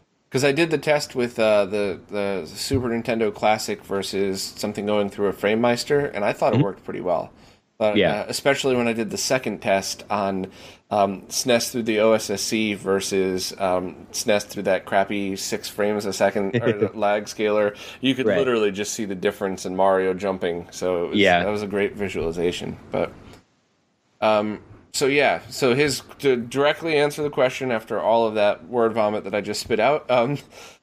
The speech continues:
Speaker 1: to do tests without an R G B monitor, you could definitely just do it with composite, or you could, uh, try to do the light test that, uh, Corey just said, and just keep in mind you might get a slightly different, uh, response from composite than you would have,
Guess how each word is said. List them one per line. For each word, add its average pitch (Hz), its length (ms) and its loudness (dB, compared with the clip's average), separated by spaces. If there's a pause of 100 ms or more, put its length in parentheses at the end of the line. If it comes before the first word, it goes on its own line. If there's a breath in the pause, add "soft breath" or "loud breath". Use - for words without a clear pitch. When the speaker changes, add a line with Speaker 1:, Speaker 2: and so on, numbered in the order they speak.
(100)
Speaker 1:
to 147 260 -4
do 151 180 4
tests 156 360 0
without 135 240 2
an 135 80 0
R 123 120 4
G 127 140 -6
B 120 140 -4
monitor, 113 360 2
you 101 180 -4
could 104 120 -8
definitely 110 400 -2
just 98 180 -10
do 104 200 0
it - 20 -4
with 98 160 -8
composite, 120 640 2
or 104 120 0
you 95 120 -2
could, - 340 -10
uh, 95 220 2
try 101 240 2
to 85 60 -10
do 104 300 -4
the 95 140 -2
light 95 400 0
test - 500 -4 (280 loud breath)
that, 92 240 -2
uh, 95 180 4
Corey 107 340 2
just 110 240 -4
said, 110 380 0
and 98 380 -4 (380 loud breath)
just - 160 -4
keep 120 200 -2
in 107 140 -4
mind 104 340 4
you 101 160 -6
might 101 180 0
get 107 120 -2
a 92 60 -4
slightly 101 460 -2
different, 92 440 -4 (240)
uh, 87 260 0 (140)
response 90 480 0
from 82 160 -10
composite 95 640 0
than 90 160 -6
you 87 100 -4
would 87 140 0
have, 87 320 0